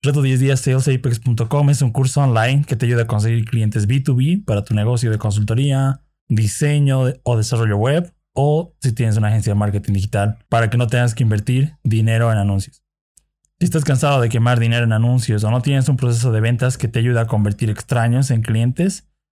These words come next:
entonces este curso es para ti. Regístrate hoy y ahorra hasta un ochenta por ciento. Lo único que tienes que hacer es ir al sitio web, reto diez días sales apex punto com,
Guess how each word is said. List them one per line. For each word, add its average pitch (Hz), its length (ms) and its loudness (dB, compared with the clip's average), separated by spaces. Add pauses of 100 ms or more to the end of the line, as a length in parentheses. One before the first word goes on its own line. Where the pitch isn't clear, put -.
(220)
entonces 131 460 0
este 127 220 0
curso 120 260 -2
es 110 80 0
para 101 220 -4
ti. - 260 -10 (640)
Regístrate 147 480 0
hoy 160 180 2
y 156 40 2
ahorra 127 240 2
hasta 117 200 -2
un 123 100 0
ochenta 117 380 -2
por 110 140 -2
ciento. 131 260 -2 (920)
Lo 123 120 2
único 127 220 2
que 120 80 0
tienes 135 240 2
que - 320 -4 (100)
hacer 151 400 2
es 127 160 0
ir 135 100 2
al 131 80 2
sitio 123 220 0
web, 151 220 -2 (160)
reto 120 260 0
diez 113 160 2
días 117 220 0
sales 120 320 0
apex 113 280 -2
punto 107 220 -2
com, 175 340 -2